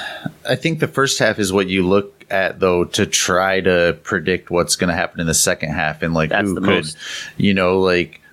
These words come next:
Speaker 1: um, J S N, for example, he's not even on our top twenty
Speaker 2: Yep.
Speaker 1: rookie list. And, but you can also see him creeping up. He, I think, is somebody that's likely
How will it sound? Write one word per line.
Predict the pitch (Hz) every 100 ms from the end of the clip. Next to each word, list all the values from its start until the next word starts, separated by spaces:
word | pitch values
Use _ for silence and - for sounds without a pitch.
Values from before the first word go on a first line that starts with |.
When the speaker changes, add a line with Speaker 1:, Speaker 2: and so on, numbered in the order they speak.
| -
Speaker 1:
um, | 101 95 85 80 78 78 - - - - -
J | 110 104
S | 92 95
N, | 92
for | 90 87
example, | 78 85 78 82
he's | 85 78
not | 92 90
even | 90
on | 85 82
our | 82
top | - 82 78 -
twenty | - 87 90 85 80 78 - - -
Speaker 2:
Yep. | 104 92 - 104
Speaker 1:
rookie | 92 98 - 90
list. | 80 76 76 - - - - - -
And, | 90 87 80 80 78 - - -
but | 110 107
you | 110 104
can | 110
also | 101 104 - 107
see | 85 104 95 82
him | 92 85 85 78
creeping | - - 107 104 87
up. | 87 110 _ _
He, | 113 104 101 95 95 -
I | 92
think, | 92 98 92
is | 98 -
somebody | 101 95 92
that's | 82 - -
likely | 87 92 - 95 92